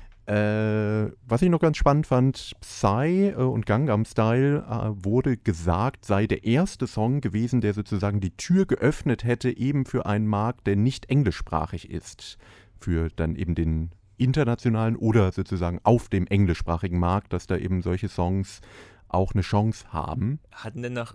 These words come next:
Speaker 2: danach noch solche Songs eine Chance? Also außer lateinamerikanische, aber da gibt's natürlich auch eine Community
Speaker 1: Naja,
Speaker 2: in
Speaker 1: gut, in
Speaker 2: Amerika.
Speaker 1: den, den J- Pop und K-Pop ist ja teilweise dann schon nicht unbedingt auf Englisch.
Speaker 2: Ja, aber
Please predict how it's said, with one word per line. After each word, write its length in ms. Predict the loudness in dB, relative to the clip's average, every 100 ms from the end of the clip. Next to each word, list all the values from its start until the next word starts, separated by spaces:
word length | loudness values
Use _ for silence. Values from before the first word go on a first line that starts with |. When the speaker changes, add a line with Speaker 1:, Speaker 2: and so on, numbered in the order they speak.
| _
Speaker 2:
danach 420 | -8 -4 -4 -6
noch 260 | -8 -10 -14 -18
solche 300 | -8 -8 -6
Songs 400 | -10 -12 -14 -20 -20 _ -20 -20 _
eine 100 | -12
Chance? 540 | -10 -6 -8 -8 -16 -20 _ -4
Also 200 | -2 0
außer 460 | 0 0 0 0
lateinamerikanische, 960 | -2 -4 -8 -8 -8 -8 -8 -10 -8 -8
aber 140 | -6
da 120 | -6
gibt's 180 | -8 -8
natürlich 260 | -10 -8 -6
auch 40 |
eine 100 | -6
Community 480 | -6 -8 -6 -2 2
Speaker 1:
Naja, 240 | 4 6 4
Speaker 2:
in 80 | 2
Speaker 1:
gut, 140 | 2
in 120 | 4 4
Speaker 2:
Amerika. 180 | 4
Speaker 1:
den, 240 | 2 0 0
den 520 | 0 0 0 0 -2
J- 100 | -4 -8 -16 -8
Pop 220 | -8 -6
und 320 | -8 -8 -10 -10
K-Pop 640 | -4 -4 -4 -8 -10 -8 -6
ist 180 | -4
ja 100 | -4
teilweise 480 | -2 -2 0 -2 -2
dann 160 | -6 -6
schon 300 | -4 -2 -2
nicht 260 | -4 -8 -16
unbedingt 460 | -8 -6 -4 -4 -6
auf 80 | -6
Englisch. 520 | -6 -4 -6 -12 -20 _ _ -20 -16
Speaker 2:
Ja, 240 | -12 -10
aber 200 | -8